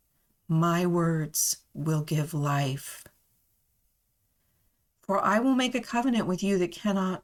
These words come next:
be broken, a promise of my enduring presence and support like I gave to David. My intentions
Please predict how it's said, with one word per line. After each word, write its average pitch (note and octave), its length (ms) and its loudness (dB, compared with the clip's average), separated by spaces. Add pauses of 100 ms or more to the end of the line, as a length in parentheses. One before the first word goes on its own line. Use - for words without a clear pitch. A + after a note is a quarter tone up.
(120)
be E3+ 120 0
broken, E3 720 0 (920)
a F#3 80 0
promise G#3 760 2
of G3 200 -4
my F#3 220 2
enduring F#3+ 800 2
presence E3+ 920 0 (560)
and F#3 180 0
support F3+ 720 0 (480)
like D#3 180 -2
I D#3 120 0
gave C#3 280 -2
to D#3+ 120 -4
David. E3 540 -2 (2000)
My G3+ 260 2
intentions A#3 1300 0